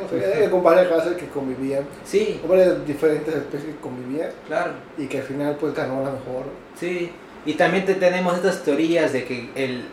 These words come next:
Speaker 2: la llegada a América acá, por ser civilizaciones más, más recientes, pues llegaron por el estrecho de Bering, allá por el norte de China, por la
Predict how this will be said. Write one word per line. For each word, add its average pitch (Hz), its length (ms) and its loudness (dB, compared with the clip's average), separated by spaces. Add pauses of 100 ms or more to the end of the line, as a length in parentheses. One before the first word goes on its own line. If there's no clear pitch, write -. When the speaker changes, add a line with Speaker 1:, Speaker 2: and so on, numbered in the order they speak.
(340)
Speaker 2:
la 127 160 2
llegada 139 340 2
a - 40 0
América 131 360 0
acá, 165 300 4
por 147 140 0
ser 151 100 2
civilizaciones 131 560 -4
más, 131 360 -4
más 131 160 -4
recientes, 147 720 -2 (640)
pues 139 120 8
llegaron 147 300 8
por 127 140 4
el 120 60 2
estrecho 135 340 -2
de 120 80 0
Bering, 165 540 2
allá 131 360 0
por 123 140 0
el 117 120 -2
norte 131 300 -2
de 113 160 -4
China, 156 580 -4
por 123 200 -4
la 117 100 -6